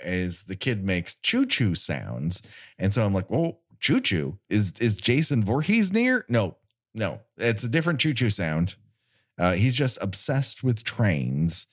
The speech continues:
This will only matter at the end of the movie. But when we do see Paul's apartment, it is covered with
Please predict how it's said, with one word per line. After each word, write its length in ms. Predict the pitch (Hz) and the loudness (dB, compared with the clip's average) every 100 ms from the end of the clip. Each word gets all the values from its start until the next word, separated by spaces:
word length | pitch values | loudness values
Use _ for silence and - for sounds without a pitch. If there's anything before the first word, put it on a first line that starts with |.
| - - _ | -20 -20 _
This 240 | 87 104 104 | -2 0 2
will 160 | 98 - | -2 0
only 340 | 120 143 147 | 2 4 4
matter 440 | 127 117 110 104 | 4 2 2 2
at 240 | 101 95 - | 0 -4 -4
the 160 | 90 - _ | -8 -10 _
end 600 | 95 107 113 113 117 110 - _ _ - | 0 2 4 4 2 0 -6 _ _ -4
of 220 | 92 90 | -2 0
the 80 | 92 | 2
movie. 460 | 92 110 82 71 | 4 4 2 -2
But 200 | 69 82 | -4 -6
when 160 | 80 95 | -4 -2
we 140 | 98 | -2
do 360 | 92 101 104 95 - _ _ - | -2 0 0 0 -6 _ _ -6
see 400 | - 104 95 87 | -4 0 -2 -2
Paul's 360 | - 82 78 | -2 0 0
apartment, 520 | 78 - 82 69 73 69 | -4 -2 -2 -2 -8 -6
it 120 | 78 | -6
is 200 | 76 - | -4 -4
covered 560 | - 110 92 85 78 | -2 -2 0 -2 -2
with 300 | 73 76 - | -4 -4 -6